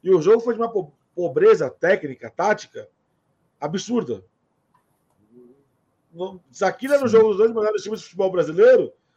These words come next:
Speaker 1: isso diz muito do que são os times do Brasil, assim. Porque é isso. O, o Cuca é o cara que pega o Palmeiras numa fase ruim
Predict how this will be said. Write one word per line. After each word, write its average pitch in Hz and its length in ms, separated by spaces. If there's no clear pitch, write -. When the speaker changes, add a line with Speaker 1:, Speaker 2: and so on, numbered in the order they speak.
Speaker 1:
isso 156 140
diz 214 180
muito 294 400
do 370 120
que 339 120
são 254 140
os 262 60
times 330 180
do 381 80
Brasil, 359 360
assim. 156 300
Porque 147 320
é 240 200
isso. 240 380
O, 185 260
o 160 40
Cuca 233 300
é - 20
o 226 80
cara 220 340
que 190 120
pega 202 240
o 202 60
Palmeiras 180 560
numa 165 200
fase 165 240
ruim 190 440